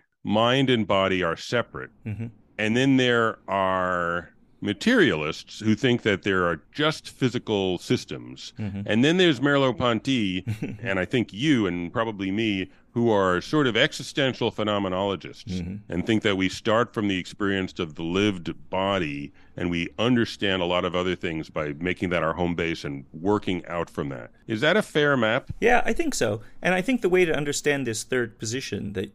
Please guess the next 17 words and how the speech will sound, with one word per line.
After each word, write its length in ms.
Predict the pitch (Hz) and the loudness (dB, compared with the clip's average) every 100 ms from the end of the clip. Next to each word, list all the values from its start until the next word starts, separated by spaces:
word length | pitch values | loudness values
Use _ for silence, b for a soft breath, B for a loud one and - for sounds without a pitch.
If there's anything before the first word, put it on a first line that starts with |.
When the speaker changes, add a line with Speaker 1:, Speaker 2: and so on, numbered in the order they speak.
| _ | _
Speaker 2:
you 160 | 110 113 | -2 -2
and 120 | 101 | -2
I 180 | 101 95 | -4 -6
probably 480 | - 95 98 95 | -6 -6 -6 -6
occupy 580 | - 110 131 101 92 95 - b b - | -4 -6 -6 -6 -4 -6 -10 b b -6
is 260 | 139 123 - | -2 -2 -2
something 760 | - 160 165 156 151 143 131 | -4 -4 -4 -4 -4 -4 -6
like, 440 | 127 127 123 - 120 | -2 -2 -2 -6 -6
uh, 200 | 120 113 | -4 -4
you 140 | 131 | -4
could 120 | - | -6
understand 440 | 165 151 - 143 131 | -4 -4 -4 -2 -2
it 160 | - | -2
diagnostically 1000 | 113 117 110 110 113 - 113 113 107 101 | 0 -2 0 -4 -4 -6 -8 -6 -4 -4
or 120 | 98 95 | -4 -6
genealogically. 840 | 117 117 104 98 104 107 113 113 | -4 -4 -2 -2 -2 -6 -8 -6
Like, 260 | 95 101 | -4 -6